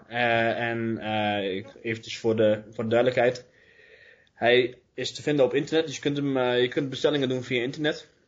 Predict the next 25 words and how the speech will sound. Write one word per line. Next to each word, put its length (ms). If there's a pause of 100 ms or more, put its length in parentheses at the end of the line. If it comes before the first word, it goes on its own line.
(280)
Eh, 580
doe 120
dat 180
vooral, 380
en 160
in 120
plaats 240
van 100
je 60
stroopwafels 500
in 60
de 60
winkel 220
te 80
kopen. 360 (180)
Zijn, 380
eh, 720
zijn 380 (1400)
adres, 580
eh, 540
is 140
w 60
w 220
w 260
punt 380